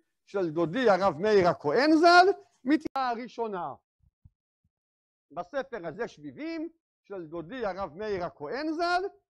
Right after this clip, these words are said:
מתייחס באמת לשאלה הראשונה, ואז אני מצטט את דבריו.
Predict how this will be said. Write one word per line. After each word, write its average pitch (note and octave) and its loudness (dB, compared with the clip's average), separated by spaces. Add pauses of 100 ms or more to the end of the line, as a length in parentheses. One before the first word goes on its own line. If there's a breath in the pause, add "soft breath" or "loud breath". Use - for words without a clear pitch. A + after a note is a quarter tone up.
(100)
מתייחס E4 -8
באמת E4 -6
לשאלה C#4+ -4
הראשונה, A#3 -4 (480)
ואז B3 -6
אני C#4 -4
מצטט B3 -6
את G3+ -6
דבריו. F#3+ 0